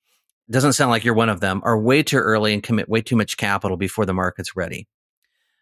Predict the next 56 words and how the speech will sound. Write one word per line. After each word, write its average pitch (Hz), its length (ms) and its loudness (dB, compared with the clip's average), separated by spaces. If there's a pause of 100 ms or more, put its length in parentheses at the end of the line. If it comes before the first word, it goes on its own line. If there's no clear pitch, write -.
(120)
Big 160 160 4
companies 120 720 0 (460)
usually 123 360 2
can 113 200 0
have 107 220 0
the 107 60 0
ability 107 340 2
to 101 100 0
sit - 260 -2
back, 104 440 -2 (420)
in 107 120 -2
the 101 80 0
sagebrush, 101 840 0 (400)
watch 107 500 0
all 104 200 0
the 107 120 -2
young 104 240 2
lions 101 360 0
go 101 140 0
by, 95 340 2
and 92 200 -2
then 92 360 -4
pounce. 98 460 -6 (600)
And 123 320 0
they 131 100 0
can 135 120 2
do 127 80 4
that 117 120 2
relatively 107 380 2
effectively. 98 480 0
So 110 200 2
you 107 140 4
look 107 100 2
at 101 60 2
Apple, 107 400 0
like, 98 240 -2
Apple's 127 340 0
not 110 160 0
really 104 160 0
an 98 60 -2
innovator. 110 440 2
They're 95 160 0
a 92 60 -2
packager. - 580 -6
You 104 80 -2
know, 98 100 0
they're 104 120 2
always 127 380 4
not 107 140 0
the - 80 -8
fastest 113 500 -2
and 98 160 -4
first 160 280 2
on 98 120 -2
the - 80 -4
spec, - 480 -10